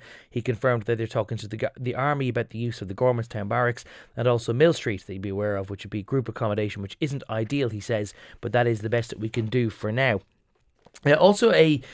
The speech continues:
somewhat Ukrainian-themed story on the front page of the Business Post, but certainly taking a different approach at things. Um, households and firms face soaring prices for two years, the E S R I is to warn. Of course, all of this fueled by,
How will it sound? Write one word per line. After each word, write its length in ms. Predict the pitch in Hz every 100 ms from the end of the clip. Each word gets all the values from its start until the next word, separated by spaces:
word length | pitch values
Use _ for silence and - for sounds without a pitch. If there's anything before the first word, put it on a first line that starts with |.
| - -
somewhat 380 | - 214 262 247
Ukrainian-themed 680 | 190 190 175 156 131 143 131
story 260 | 156 143
on 60 | 127
the 60 | 120
front 200 | 139 131
page 200 | 131 113
of 80 |
the 80 | 110
Business 260 | 139 120 117
Post, 240 | 101 113
but 80 | -
certainly 220 | 156 143
taking 260 | 131 135 123
a 60 |
different 260 | 123 123 107
approach 320 | - 143 -
at 100 | 101
things. 220 | 107 113 - - - -
Um, 200 | 135 131 -
households 560 | 196 214 - 208 180
and 160 | 156 -
firms 340 | 165 151 165
face 300 | - 147 131
soaring 480 | - - 175 175 151
prices 460 | - 143 143 151 135
for 140 | 151
two 280 | - - 160
years, 520 | 123 170 180 120 113
the 240 | - 104 117
E 40 |
S 160 | 107 123
R 120 | 117
I 80 | 110
is 200 | 107 -
to 100 | 107
warn. 240 | 104 95
Of 80 | 98
course, 180 | 113 -
all 140 | 131
of 100 | 113
this 160 | 117 -
fueled 380 | 139 139 120 117
by, 260 | 113 104